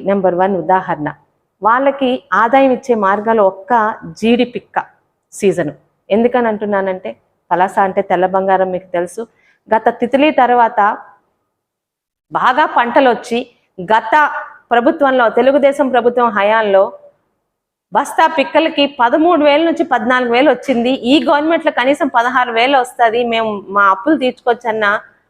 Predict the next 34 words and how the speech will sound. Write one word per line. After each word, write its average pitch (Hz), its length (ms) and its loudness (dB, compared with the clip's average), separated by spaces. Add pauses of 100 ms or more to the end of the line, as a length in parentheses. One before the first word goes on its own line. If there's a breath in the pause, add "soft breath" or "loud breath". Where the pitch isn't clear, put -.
వాళ్ళందరికీ 262 560 0
నిరాశ. 247 480 0 (800)
కనీసం 381 380 4 (280)
పదమూడు 330 380 2
వేలు, 349 260 4
పద్నాలుగు 294 420 0
వేలు 285 220 4
కూడా 294 240 2
కాదు, 214 180 0 (200)
ఐదు 370 140 0
ఆరు 349 200 0
వేలకి 285 300 -2
పడిపోయి 240 420 2 (100)
ఆ 190 60 2
ఇండస్ట్రీ 240 540 0
అంతా 226 200 -2
కొంచెం 208 360 -6
ఇబ్బందిలో 208 440 0
ఉంది. 190 200 -6 (500)
అలాగే 277 420 0 (220)
ఆ 214 100 4 (140)
మూడు 392 320 4
నెలలే, 254 340 0 (300)
అంటే 247 160 0 (140)
ఎప్పుడైతే 285 420 0
జీడి 262 160 2
పిక్కలు 254 300 0
వస్తాయో 226 360 0
అప్పుడే 277 260 0
మా 254 160 2 (120)
మహిళలకి 214 460 0
చేతి 202 200 2
నిండా 208 260 0
పని, 190 300 -6